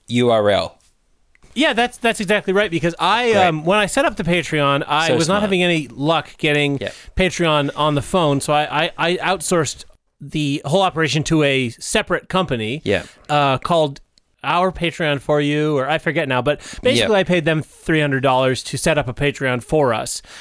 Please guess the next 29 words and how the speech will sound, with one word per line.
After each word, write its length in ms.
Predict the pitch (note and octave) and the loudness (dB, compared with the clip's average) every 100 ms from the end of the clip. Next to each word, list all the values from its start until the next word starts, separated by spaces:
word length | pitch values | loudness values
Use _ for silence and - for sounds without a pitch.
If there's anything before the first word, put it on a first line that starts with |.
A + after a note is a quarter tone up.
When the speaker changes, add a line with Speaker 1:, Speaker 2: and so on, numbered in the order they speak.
| - - - | -20 -16 -4
Speaker 2:
and 160 | D3+ | 0
they 100 | D#3 | 0
did 220 | D3 E3+ C#3+ | 2 0 0
it, 260 | A#2+ - - - - - | -4 -8 -16 -20 -18 -4
and 280 | D#3 D3 C#3+ | -2 0 0
I 100 | C#3+ | -4
got 420 | C3 C#3+ F#3 E3+ | -2 0 0 2
a 40 | |
letter 240 | D#3 E3+ D3+ | 2 2 2
in 60 | C#3 | 2
the 60 | |
mail 240 | D3 C#3 C3+ | 2 2 2
saying, 300 | - D3 C#3 | 0 0 0
"Your 80 | C3+ | 0
Patreon 460 | D3 C#3 D3 C3 | 0 0 0 -2
has 200 | A#2 C3+ | 0 -2
been 160 | A#2+ A#2+ | -2 -4
set 200 | - C3+ | 0 0
up," 160 | C#3 | 0
but 100 | C3+ | -2
then 160 | C#3+ C3 | -2 0
I 160 | C3 C3+ | 0 -2
called 300 | - D#3 C#3+ | 0 0 2
the 60 | |
number, 280 | C#3+ C#3 C3+ | 0 2 0
the 100 | C3 | 0
number 240 | C3 C#3 | 0 2
was 140 | C#3+ A#2 | 0 0
disconnected, 680 | C3+ - C3+ A#2+ C3+ A#2+ | -2 -2 -2 0 0 -2